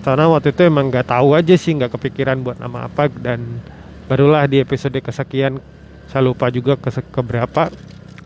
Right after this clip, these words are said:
itu memu-, mencuatkan satu nama, Sugerio Podcast. Oke, kita nggak bahas itu. <laughs> Kita nggak banj-, nggak panjang membahas itu.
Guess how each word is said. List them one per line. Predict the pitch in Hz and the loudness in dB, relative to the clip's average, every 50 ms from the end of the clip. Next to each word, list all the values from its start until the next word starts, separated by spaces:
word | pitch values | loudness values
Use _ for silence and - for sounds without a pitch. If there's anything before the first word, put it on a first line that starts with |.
| - | -10
itu | - - 147 143 | -4 -2 -2 0
memu-, | 139 131 127 127 127 123 - - - | 0 -2 -2 -4 -8 -8 -10 -12 -10
mencuatkan | 135 131 123 127 127 123 127 - - 147 151 - - - 156 147 | -6 -4 -4 -2 -4 -4 -6 -2 0 0 0 0 0 -2 -2 -2
satu | 135 - 151 135 - 143 131 | 0 0 -2 0 0 0 0
nama, | 131 131 135 147 156 156 - - - - - - - - - - - - - - - - - - | 0 -2 0 0 -2 -2 -2 -6 -18 -20 -20 -20 -20 -20 -20 -20 -20 -20 -18 -18 -18 -18 -14 -4
Sugerio | - 151 131 135 135 120 123 120 120 | -2 -2 2 2 2 2 2 0 0
Podcast. | - 123 120 - - - 110 - - - - - - - - - - - - - - - - - - - - - - - - - - - - - - - - - - - | -4 -8 -8 -8 -10 -12 -12 -12 -14 -18 -18 -18 -18 -20 -20 -18 -18 -20 -20 -20 -20 -18 -18 -18 -16 -16 -16 -14 -14 -12 -12 -12 -12 -12 -14 -14 -14 -14 -14 -12 -4 -4
Oke, | 185 - 247 | 0 2 2
kita | - 247 233 233 208 | 2 4 2 4 4
nggak | 175 156 151 | 4 4 4
bahas | 143 147 139 | 4 4 4
itu. | 139 139 - 160 170 156 - - - - - 156 | 4 2 2 0 -2 -2 -6 -12 -10 0 2 4
<laughs> | 120 120 151 127 - - - - 165 | 4 4 4 2 -2 -12 -12 -10 -4
Kita | 165 170 165 | -2 0 0
nggak | 151 143 139 | 2 2 2
banj-, | 143 135 139 143 - 160 143 | 2 0 -2 -2 -4 -4 -2
nggak | 143 135 139 | -2 0 0
panjang | 139 139 139 143 139 135 | 0 0 0 0 0 0
membahas | 135 135 127 127 127 123 110 | -2 -4 -2 -2 -2 -2 -2
itu. | 123 120 - 143 147 - | -4 -4 -2 -4 -6 -6